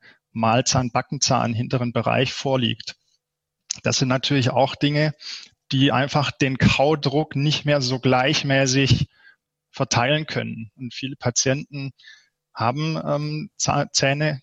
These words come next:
gezogen bekommen, keine Implantate drin. Also da muss man auch schauen, das ist ein häufiger Grund, ähm, aber auch nicht so ganz therapeutisch angefertigte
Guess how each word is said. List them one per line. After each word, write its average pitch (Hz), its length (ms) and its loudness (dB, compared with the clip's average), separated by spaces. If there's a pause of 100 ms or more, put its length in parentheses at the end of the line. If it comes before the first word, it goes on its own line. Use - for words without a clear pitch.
gezogen 143 440 -8
bekommen, 160 640 -4 (680)
keine 131 260 -2
Implantate 135 640 -2
drin. 151 460 -2 (440)
Also 123 240 -2
da 117 160 -2
muss 139 240 -6
man 135 100 -2
auch 127 200 -2
schauen, 143 260 -4
das 147 140 -4
ist 123 160 -8
ein 117 120 -12
häufiger 135 460 -6
Grund, 139 460 -8 (640)
ähm, 123 220 -4
aber 139 300 2
auch 143 440 2 (1200)
nicht 135 380 -6
so 143 160 -4
ganz - 720 -4 (960)
therapeutisch - 880 -2
angefertigte 131 1080 0